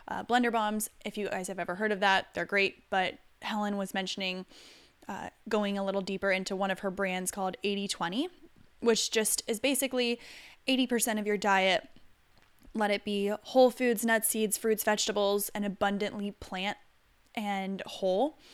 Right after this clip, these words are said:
non-processed, and low in saturated fats. And then the other twenty percent, like, you don't even think about. You can just do whatever you want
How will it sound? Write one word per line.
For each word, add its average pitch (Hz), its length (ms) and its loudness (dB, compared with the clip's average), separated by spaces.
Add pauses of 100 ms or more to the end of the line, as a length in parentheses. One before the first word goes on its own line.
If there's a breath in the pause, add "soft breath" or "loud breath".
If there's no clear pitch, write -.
(200 loud breath)
non-processed, 214 1000 2 (320 loud breath)
and 208 520 0
low 196 360 0
in 202 280 -4
saturated 190 500 -4
fats. 208 540 0 (420)
And 220 160 4
then 202 360 -2 (220)
the 226 140 0
other 233 160 2
twenty 233 220 -4
percent, 214 400 -2
like, 196 160 -8
you 202 60 -6
don't 202 100 -2
even 185 140 -6
think 175 200 -8
about. 175 340 -2
You 185 100 -8
can 185 140 -8
just 185 180 -8
do 185 120 -4
whatever 180 200 -4
you 185 140 -4
want 269 320 2